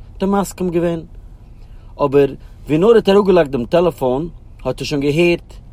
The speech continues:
ווי אמעצער גייט ער אויף די שטיגן צו זיין הויז. דאס הייסט, יענער איז שוין דארט געווען. דאקטער האפקינס האט געעפנט די טיר, ער האט פאר זיך געטראפן,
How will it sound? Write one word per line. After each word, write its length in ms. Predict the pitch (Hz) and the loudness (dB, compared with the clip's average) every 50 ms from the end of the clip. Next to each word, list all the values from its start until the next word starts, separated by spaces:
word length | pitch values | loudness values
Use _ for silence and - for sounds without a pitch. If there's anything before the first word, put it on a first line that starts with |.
| - - - - - | -20 -20 -20 -18 -16
ווי 480 | 110 107 127 139 135 131 131 131 131 131 - - 160 | -12 -6 -2 -2 0 0 -2 -4 -6 -8 -6 -4 -2
אמעצער 400 | 170 165 - - - 139 131 131 123 - - | -2 -2 -4 -4 -4 -2 -2 -2 -4 -8 -6
גייט 260 | - 151 147 139 - 143 | -2 -2 -2 0 0 -2
ער 100 | 135 135 | -2 -2
אויף 120 | 131 117 | -2 -4
די 100 | 123 120 | -6 -8
שטיגן 340 | - - - 139 123 127 117 | -8 -6 -6 -6 -4 -4 -6
צו 140 | - 117 113 | -6 -6 -4
זיין 180 | 110 113 107 | -4 -4 -4
הויז. 320 | 101 107 110 98 87 85 - | -4 -4 -6 -6 -6 -10 -10
דאס 100 | - 113 | -8 -8
הייסט, 220 | 113 110 - - | -6 -6 -8 -8
יענער 240 | 117 135 156 165 160 | -4 -2 -2 -2 -2
איז 80 | 139 | -4
שוין 220 | - - 127 117 107 | -6 -6 -6 -4 -2
דארט 200 | 139 139 123 98 | -2 -2 -2 -2
געווען. 340 | 92 90 82 82 76 65 62 - - - - - - - - - - - - - - - - - - - - - - - - - - - - - - - - - - | -6 -6 -8 -8 -10 -12 -14 -16 -16 -18 -18 -16 -18 -18 -18 -18 -20 -20 -20 -20 -20 -20 -20 -20 -20 -20 -20 -20 -20 -20 -20 -20 -20 -20 -20 -20 -20 -20 -20 -2 0
דאקטער 300 | 151 151 - - 196 196 | 0 0 2 2 2 2
האפקינס 340 | 233 240 - - 185 - | 2 0 -2 -6 -4 -2
האט 100 | 170 143 | -2 -2
געעפנט 360 | 131 139 135 135 131 - 127 110 | 0 -2 -2 -2 -4 -4 -6 -6
די 80 | 107 | -6
טיר, 340 | - - 107 98 92 113 - - - - - - - - | -6 -6 -6 -6 -6 -6 -8 -10 -16 -20 -20 -18 -14 -10
ער 60 | 131 | -10
האט 80 | 127 - | -10 -6
פאר 120 | - 139 | -6 -6
זיך 240 | 135 151 226 214 147 | -4 -2 -4 -4 -4
געטראפן, 640 | 147 139 - 165 160 156 147 - 120 113 110 110 113 | -6 -6 -2 0 0 0 0 -2 -4 -4 -4 -4 -6